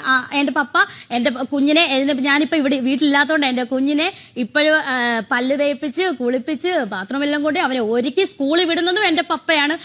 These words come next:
അതുപോലെ എന്റെ പപ്പ, ഏഹ്, പൊന്നുപോലാണ് കുഞ്ഞിനെ നോക്കുന്നത്. ഞാൻ സന്തോഷത്തോടു കൂടിയാണ് ഞാൻ ഇവിടെ ഇരിക്കുന്നതും അതുപോലെ ഓരോ ഷൂട്ടിന് പോകുന്നത്. കാരണം എന്റെ പപ്പ വീട്ടിലുള്ളതുകൊണ്ടാണ്.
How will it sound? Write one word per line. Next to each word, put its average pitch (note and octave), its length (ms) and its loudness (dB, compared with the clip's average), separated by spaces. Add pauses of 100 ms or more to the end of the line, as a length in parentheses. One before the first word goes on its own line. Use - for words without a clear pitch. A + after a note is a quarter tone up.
(240)
അതുപോലെ D4 360 2
എന്റെ C#4+ 140 -2
പപ്പ, C#4 260 -2
ഏഹ്, B3+ 480 -6
പൊന്നുപോലാണ് G4+ 760 2
കുഞ്ഞിനെ D4+ 280 2
നോക്കുന്നത്. D4+ 320 2
ഞാൻ F4+ 220 0
സന്തോഷത്തോടു G#4+ 500 0
കൂടിയാണ് G#4 380 2
ഞാൻ D4+ 220 0
ഇവിടെ C#4+ 180 -2
ഇരിക്കുന്നതും D#4 440 -2
അതുപോലെ C#4+ 300 -2
ഓരോ D#4+ 300 0
ഷൂട്ടിന് E4 300 -2
പോകുന്നത്. D4+ 220 -2
കാരണം B3 220 -4
എന്റെ C#4 220 -4
പപ്പ D#4 260 -4
വീട്ടിലുള്ളതുകൊണ്ടാണ്. C4+ 640 -4